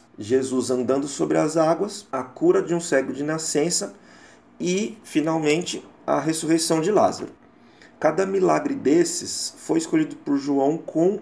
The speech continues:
um propósito específico. Cada milagre tratando de um aspecto do poder e do ministério de Jesus,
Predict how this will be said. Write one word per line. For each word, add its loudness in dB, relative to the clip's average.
um -4
propósito -2
específico. -4
Cada 0
milagre 2
tratando -2
de -6
um -2
aspecto -2
do -2
poder 0
e -2
do -6
ministério -2
de -6
Jesus, -4